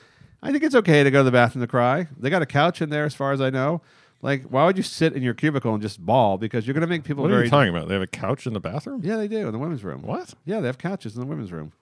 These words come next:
Speaker 2: What the
Speaker 1: Dude,
Speaker 2: fuck?
Speaker 1: have you never <laughs> walked in the women's room accidentally when you're,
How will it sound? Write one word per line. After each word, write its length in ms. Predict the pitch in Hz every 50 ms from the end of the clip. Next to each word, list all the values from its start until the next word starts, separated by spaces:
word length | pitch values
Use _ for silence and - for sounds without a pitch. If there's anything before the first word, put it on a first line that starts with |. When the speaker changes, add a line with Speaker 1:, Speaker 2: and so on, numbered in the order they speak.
| _ _ _ _ _ _
Speaker 2:
What 440 | _ _ _ _ _ _ - -
the 100 | - -
Speaker 1:
Dude, 140 | - 113 98
Speaker 2:
fuck? 260 | - 349 370 - -
Speaker 1:
have 180 | - - 113 131
you 80 | 156 160
never 240 | 147 143 147 151
<laughs> 60 | 143 123
walked 180 | 190 190 - - -
in 80 | 147
the 80 | 143 120
women's 220 | - 156 143 113 131
room 140 | 135 123 -
accidentally 560 | - 113 110 - 135 - 110 - 131 123 107
when 120 | 107 101 95
you're, 140 | 92 90